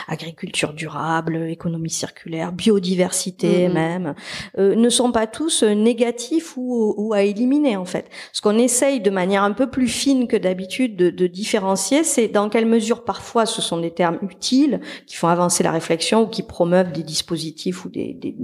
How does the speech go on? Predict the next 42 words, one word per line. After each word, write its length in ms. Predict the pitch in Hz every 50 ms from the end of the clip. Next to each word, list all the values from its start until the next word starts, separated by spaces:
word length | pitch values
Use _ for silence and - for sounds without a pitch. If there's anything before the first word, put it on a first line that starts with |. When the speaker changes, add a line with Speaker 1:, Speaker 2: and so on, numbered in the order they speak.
| - - - - _
Speaker 1:
des 160 | - 175 170
approches 480 | 175 170 - - - - 208 208 - -
qui 80 | - 180
sont 160 | - - 175
intéressantes, 560 | 175 165 - 180 175 175 180 - - - 175 - - -
Speaker 2:
Mm. 100 | 220 208 -
Speaker 1:
et 60 | 180
à 80 | 175
quel 360 | 175 185 - - 311 311 320 320
moment 420 | 277 262 254 247 254 269 302 302 - - -
ils 120 | - 214 190
se 120 | - -
transforment 640 | 208 - - - 233 220 220 - - 247 247 240 226
en 100 | 208 202
effet 240 | 202 196 202 - 208
de 120 | 185 185
greenwashing, 640 | 180 - - 190 196 190 196 190 - - - -
à 60 | - -
quel 160 | - 180 180
moment 180 | 190 196 202
ils 100 | 208 196
sont 180 | 190 - 185 170
soit 200 | 160 - 165 156 - - - - _
récupérés, 640 | - 180 180 - - 185 180 214 214 220 247 262
vidés 340 | 254 214 185 190 175 185 185
de 80 | 180 180
leur 160 | 185 190 -
sens, 240 | - - 269 269 269 - - - - _
ou 60 | -
au 40 | 208
contraire 560 | 202 202 196 202 202 - - 254 247 220 185 - - - - - _
proposés 580 | - - 208 202 202 208 208 214 196 208 254 247
comme 320 | - - 185 185 185 180
quelque 260 | 185 196 170 - -
chose 200 | 185 - 220 202
de 100 | 170 180
très 200 | 170 - - 190
déclamatoire, 1200 | 180 156 190 196 196 - 196 185 180 185 185 185 185 185 - - 208 208 214 220 226 202 180 175 165
de, 120 | 160 165
de, 180 | 156 151 165 165
de 100 | 160 165
fantasmatique, 1040 | - - 180 175 175 - 185 180 - - 180 175 170 175 - - 254 233 - -